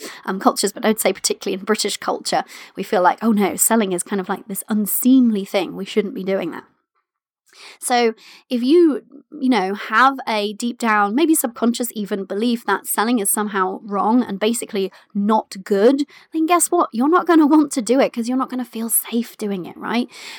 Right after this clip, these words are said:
It's gonna be something that's to be avoided, to at best try to slip under the radar or to try to maybe kind of get away with, but then feel apologetic about. And then, of course, you bring that really awkward energy to any sales activities that you do take,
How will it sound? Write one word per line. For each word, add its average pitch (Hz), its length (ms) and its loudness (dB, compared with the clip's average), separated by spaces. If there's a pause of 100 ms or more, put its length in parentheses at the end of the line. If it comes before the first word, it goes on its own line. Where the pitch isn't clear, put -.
It's 233 200 0
gonna 247 180 0
be 233 180 -2
something 233 320 -4
that's - 220 -6
to - 100 -10
be 226 140 -4
avoided, 226 680 4 (100)
to 214 400 -2 (280)
at 233 220 0
best - 400 0
try 226 260 -2
to 208 180 -4
slip 214 300 -2
under 220 180 -2
the 214 100 -4
radar 202 640 2
or 202 240 4
to 208 120 -10
try 226 400 -2
to 233 160 -2
maybe 214 280 -4
kind 220 240 -2
of 202 80 -4
get - 140 -2
away 214 240 2
with, 190 180 0
but - 120 -10
then 208 160 -4
feel 202 260 -4
apologetic 202 720 0
about. - 360 -4 (760)
And 254 100 -2
then, 247 120 0
of 240 120 -6
course, - 280 0 (280)
you 339 160 2
bring 320 380 4
that 294 180 4
really 254 380 -2
awkward 233 540 2
energy 226 440 0
to 285 400 2
any 202 220 0
sales - 320 -6
activities 190 520 -12
that - 100 -14
you 202 140 -8
do 320 280 4
take, - 520 -4